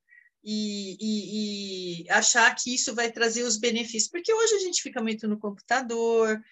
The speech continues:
a gente trabalha muito sentado, então a gente tem, é, esse, esse, esse problema de, no dia a dia, a gente tá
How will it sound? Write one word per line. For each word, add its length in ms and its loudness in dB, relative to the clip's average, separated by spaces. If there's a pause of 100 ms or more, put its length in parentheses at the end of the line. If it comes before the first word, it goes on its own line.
(460)
a 80 2
gente 260 4
trabalha 380 2
muito 240 -4
sentado, 840 2
então 440 -6
a 100 4
gente 340 -4
tem, 440 -4
é, 420 2 (800)
esse, 580 4
esse, 540 0
esse 960 -2
problema 500 2 (720)
de, 340 0
no 280 0
dia 260 4
a 40 2
dia, 320 2
a 40 2
gente 300 -2
tá 300 0